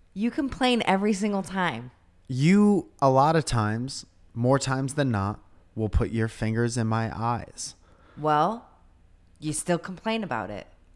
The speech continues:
Speaker 2: Yes.
Speaker 1: Yeah.
Speaker 2: Because
Speaker 1: It's
Speaker 2: that's
Speaker 1: too
Speaker 2: what
Speaker 1: much
Speaker 2: happens
Speaker 1: complaining.
Speaker 2: after that.
Speaker 1: Too much.
Speaker 2: Z-
Speaker 1: Uh, oh, ooh, no, no, no.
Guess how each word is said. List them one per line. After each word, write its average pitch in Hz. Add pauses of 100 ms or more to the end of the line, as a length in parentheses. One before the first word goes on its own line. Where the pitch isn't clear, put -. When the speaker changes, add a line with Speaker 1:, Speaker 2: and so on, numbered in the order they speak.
(140)
Speaker 2:
Yes. - (420)
Speaker 1:
Yeah. 165 (680)
Speaker 2:
Because 123
Speaker 1:
It's -
Speaker 2:
that's 123
Speaker 1:
too 220
Speaker 2:
what 139
Speaker 1:
much 110
Speaker 2:
happens 120
Speaker 1:
complaining. 247
Speaker 2:
after 95
that. - (160)
Speaker 1:
Too 208
much. 226
Speaker 2:
Z- -
Speaker 1:
Uh, 180
oh, 226
ooh, 226
no, 208
no, 233
no. 139